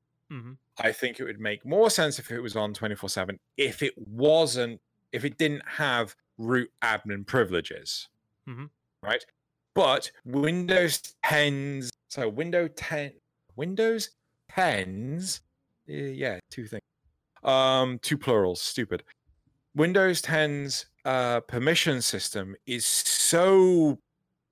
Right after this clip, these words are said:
Speaker 2: anally retentive, right?
Speaker 1: Mm-hmm.
Speaker 2: I can imagine you would need to have it on the admin ring, right? On the admin privilege level.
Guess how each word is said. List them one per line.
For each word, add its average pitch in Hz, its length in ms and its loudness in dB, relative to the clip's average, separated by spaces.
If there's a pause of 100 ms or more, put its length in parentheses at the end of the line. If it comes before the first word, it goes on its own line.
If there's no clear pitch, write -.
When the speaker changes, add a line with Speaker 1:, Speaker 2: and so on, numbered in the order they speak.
(560)
Speaker 2:
anally 202 640 4
retentive, 143 1300 -2 (560)
right? 117 380 0 (200)
Speaker 1:
Mm-hmm. 131 260 -12 (260)
Speaker 2:
I 156 160 2
can 156 200 -2
imagine 143 760 0 (100)
you 131 220 0
would 135 260 4
need 131 380 -2
to 123 100 -6
have 165 320 -2
it 107 200 2 (120)
on 127 320 2
the 113 140 2
admin 98 500 -2
ring, - 360 -6 (400)
right? 110 300 0
On 120 180 -4
the 117 80 0
admin 104 720 -2 (100)
privilege 101 480 -2
level. - 340 -6